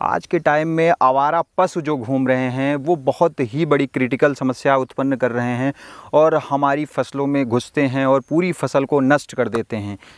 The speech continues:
अगर आप एक एकड़ की फसल करते हैं और अगर उसमें आपका पचास हज़ार रुपये की लागत आई है तो वो चंद वन मिनट में आपकी पूरी फसल ख़त्म कर देते हैं। तो किसान भाइयों, उसी के बचाव के लिए आज हम राहुल भाई से जानकारी लेंगे और राहुल भाई ने क्या उपाय किया है, इनका जो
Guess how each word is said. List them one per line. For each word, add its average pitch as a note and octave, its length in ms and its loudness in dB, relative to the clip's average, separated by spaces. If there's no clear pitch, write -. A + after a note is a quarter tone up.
अगर C#3+ 220 2
आप C3 320 0
एक D#3+ 300 -4
एकड़ C#3+ 240 0
की B2+ 120 -4
फसल C3+ 300 -2
करते B2 280 0
हैं B2+ 80 0
और C3+ 240 2
अगर C3+ 200 -2
उसमें C3 320 -2
आपका B2+ 260 0
पचास C#3+ 360 0
हज़ार C3 180 -2
रुपये B2+ 200 -4
की A#2+ 120 -6
लागत A#2+ 320 6
आई B2 160 0
है D3 100 0
तो F3 100 -6
वो G3 120 4
चंद A3 460 0
वन A3 180 2
मिनट F3 280 -2
में D3 120 -2
आपकी C3+ 240 -2
पूरी C3 180 -2
फसल A#2+ 260 -4
ख़त्म G#2+ 240 -8
कर G#2 120 -6
देते G2+ 260 -8
हैं। F#2+ 200 -14
तो B2+ 60 -2
किसान C3+ 380 0
भाइयों, C3 340 4
उसी F#3 340 6
के D#3+ 120 2
बचाव C3 340 2
के C3 120 -8
लिए C3+ 200 0
आज B2 280 0
हम B2+ 140 -2
राहुल B2 200 0
भाई B2 180 -2
से B2 120 -4
जानकारी A#2 480 -2
लेंगे B2 240 -4
और B2 200 2
राहुल A#2+ 240 -2
भाई A#2+ 240 -4
ने B2+ 120 0
क्या C3 240 2
उपाय B2 320 0
किया B2 220 -4
है, B2+ 80 -2
इनका A#2+ 220 0
जो B2+ 260 2